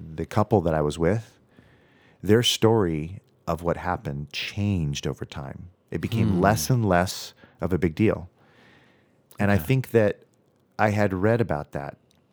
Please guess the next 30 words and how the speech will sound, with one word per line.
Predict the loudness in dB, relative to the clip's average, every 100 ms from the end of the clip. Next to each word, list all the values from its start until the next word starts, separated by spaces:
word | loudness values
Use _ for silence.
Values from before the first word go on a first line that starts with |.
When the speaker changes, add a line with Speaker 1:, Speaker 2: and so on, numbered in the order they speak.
| _ _ -10
Speaker 1:
prior | -2 2 2
to | -2 -6 -6 -4
them | -4 -6
doing | -4 -4 -4
it, | -8
is | -8
that | -6 -6 -10 -20 -20 _ _ _
people | -4 -4 -2 -2
who | 0 0 2 0 -2
have | 0 2
these | 2 0
experiences, | -2 -6 -4 -2 -2 -6 -6
often | 0 0 0 -4 0
their | 0
initial | 2 0 2 2 2
report | 0 0 0 2 0
is | -4 -2
more | 0 2
fantastic | 2 0 0 0 0 0 -4 -6 -2
than | -2
the | 0
report | -2 -2 0 0 -4
that | -8
you | -4
get | -2 -2
from | -2 -4
them | -2
a | -4
year | -4 -4
later. | -2 -4 -8